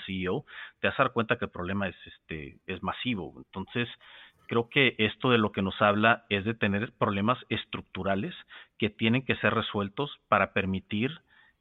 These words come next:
que la mujer se desarrolle dentro de la empresa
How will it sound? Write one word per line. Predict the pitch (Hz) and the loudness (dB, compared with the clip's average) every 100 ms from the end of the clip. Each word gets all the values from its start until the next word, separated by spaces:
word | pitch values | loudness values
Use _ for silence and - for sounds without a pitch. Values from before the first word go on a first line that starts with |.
| _ _ - _ _ _ _ _ - | _ _ -20 _ _ _ _ _ 0
que | 120 110 | 2 4
la | 107 | 4
mujer | 104 101 - 123 139 165 | 4 2 0 2 2 2
se | 151 | 0
desarrolle | 117 - 98 92 113 127 120 92 87 _ _ _ - | 0 0 -2 0 2 2 0 -6 -8 _ _ _ -14
dentro | 101 113 120 143 131 | 0 0 0 2 2
de | |
la | 104 | 2
empresa | 92 - 104 104 143 170 | -2 -4 -4 -4 -6 -6